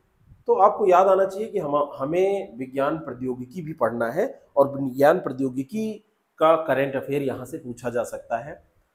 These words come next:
इतिहास में कुछ आपने पढ़ा, भूगोल में आपने कुछ पढ़ा, तो सिलेबस आपको याद होना चाहिए। लेकिन यहाँ पे एक समस्या है, जीएस का एक सौ चालीस मार्क्स का सिलेबस इन्होंने, जैसा कि हमने बताया, ये दिया हुआ है,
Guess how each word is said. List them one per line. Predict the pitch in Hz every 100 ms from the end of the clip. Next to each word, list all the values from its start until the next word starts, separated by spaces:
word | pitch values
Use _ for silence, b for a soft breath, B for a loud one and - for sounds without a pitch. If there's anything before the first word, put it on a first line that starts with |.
| _ _ _
इतिहास | 147 147 147 147 165
में | 160
कुछ | 156 -
आपने | 135 135 135
पढ़ा, | 135 123 127
भूगोल | 123 117 120 123
में | 127 123
आपने | 120 120 120
कुछ | 120 -
पढ़ा, | 110 117 123 - _ -
तो |
सिलेबस | 185 165 156 165 185
आपको | 127 - 127
याद | 98 95
होना | 92 85
चाहिए। | - _ _ _ _
लेकिन | 180 202
यहाँ | 190 202
पे | 208
एक | 196
समस्या | - 113 110 - -
है, | - _ _ _ _ _ _ _ _ _ _ _ _ _
जीएस | 139 220 226
का | 214
एक | 196
सौ | 214
चालीस | 185 170 185
मार्क्स | 180 175
का | 185 175
सिलेबस | 147 143 165 - 123
इन्होंने, | 123 135 135 131 127 - _ _
जैसा | 101 113 127
कि | 127
हमने | 117 117
बताया, | 110 110 127 175 113
ये | 123
दिया | 127 175
हुआ | 196 220 135
है, | 95